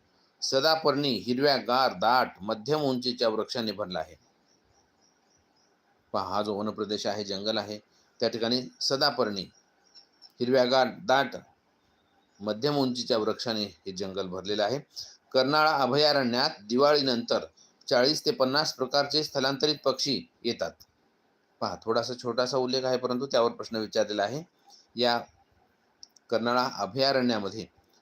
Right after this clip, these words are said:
चाळीस ते पन्नास प्रकारचे पक्षी या ठिकाणी येतात. केव्हा? दिवाळीनंतर. दयाळ, श्यामा, गप्पीदास, बुलबुल, कोतवाल, वटवट्या, ससाना असे असंख्य पक्षी इथे पाहायला मिळतात.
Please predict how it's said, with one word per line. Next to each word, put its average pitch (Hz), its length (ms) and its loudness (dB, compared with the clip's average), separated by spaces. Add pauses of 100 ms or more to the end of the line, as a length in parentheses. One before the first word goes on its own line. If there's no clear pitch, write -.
(140)
चाळीस 151 280 2
ते 160 60 -2
पन्नास 127 360 0
प्रकारचे 104 560 -4 (340)
पक्षी 127 280 0
या 123 100 4
ठिकाणी 95 360 -6
येतात. 78 220 -10 (640)
केव्हा? 120 240 0 (400)
दिवाळीनंतर. 104 1000 -4 (2250)
दयाळ, 113 640 2
श्यामा, 117 580 0 (180)
गप्पीदास, 113 720 0
बुलबुल, 120 580 0 (120)
कोतवाल, 120 600 2
वटवट्या, 117 680 2
ससाना 123 720 -2 (320)
असे 139 180 0
असंख्य 170 520 2
पक्षी 127 480 -2 (280)
इथे 143 200 0
पाहायला 117 360 2
मिळतात. 90 300 -8